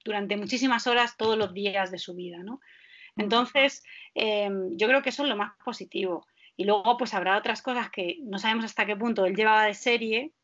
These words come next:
Speaker 1: y,
Speaker 2: Ya.
Speaker 1: y le, y le ha tra-, y le ha dado el viaje. O sea, yo creo que lo, lo mejor del viaje es que le permite a cada niño desarrollar sus talentos naturales al, a un po-, a, a un, a,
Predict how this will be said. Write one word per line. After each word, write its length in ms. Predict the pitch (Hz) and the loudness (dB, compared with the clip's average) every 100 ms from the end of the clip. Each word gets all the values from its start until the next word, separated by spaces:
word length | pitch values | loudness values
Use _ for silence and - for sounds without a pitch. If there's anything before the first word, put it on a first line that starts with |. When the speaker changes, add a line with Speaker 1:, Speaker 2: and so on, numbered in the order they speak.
| _ _ _ _ - - - | _ _ _ _ -20 -20 -8
Speaker 1:
y, 100 | - | -4
Speaker 2:
Ya. 160 | 190 202 190 - _ - | -2 0 -2 -4 _ -2
Speaker 1:
y 140 | 233 | 2
le, 140 | 208 | 2
y 100 | 208 | 2
le 80 | 220 | 4
ha 100 | 214 | 4
tra-, 200 | 226 226 | 4 0
y 80 | 220 | 0
le 80 | 208 | 2
ha 60 | 226 | 2
dado 100 | 233 | 2
el 80 | |
viaje. 400 | 185 180 185 196 | 0 0 0 -2
O 20 | 196 | -4
sea, 140 | 220 | -2
yo 160 | 220 269 | 0 2
creo 180 | 302 | 2
que 80 | 269 | 2
lo, 220 | 240 202 220 | 0 -2 -2
lo 140 | 208 | -4
mejor 360 | 208 196 262 277 | -2 0 0 2
del 140 | 311 | 2
viaje 560 | 294 285 302 - 330 - _ _ _ - | 4 2 2 0 -4 -4 _ _ _ -2
es 280 | 226 262 | -2 -2
que 380 | - 208 190 180 _ _ | -2 0 0 -2 _ _
le 160 | 185 208 | 0 2
permite 720 | 214 208 247 226 202 170 - _ _ - | 2 4 2 2 0 0 -6 _ _ -2
a 180 | 202 208 | 0 4
cada 480 | 233 262 262 262 262 | 6 8 6 6 2
niño 580 | 269 277 262 294 349 _ | 0 0 0 0 -2 _
desarrollar 800 | 220 214 220 202 202 196 226 202 | -6 -2 2 2 2 2 2 2
sus 220 | - 175 | 0 -2
talentos 380 | 214 196 240 277 | 0 0 0 -2
naturales 800 | 277 262 254 269 277 311 339 - _ _ _ _ _ - - - | -2 -4 0 0 2 -2 -6 -20 _ _ _ _ _ -20 -20 -8
al, 280 | - 220 220 | 0 0 0
a 180 | - 208 | 0 2
un 180 | 226 247 | 2 4
po-, 100 | 262 269 | 2 4
a, 240 | 226 214 | 4 4
a 260 | 214 233 214 | 0 0 0
un, 260 | 240 254 294 | 0 -4 -4
a, 360 | 233 208 202 | 0 2 2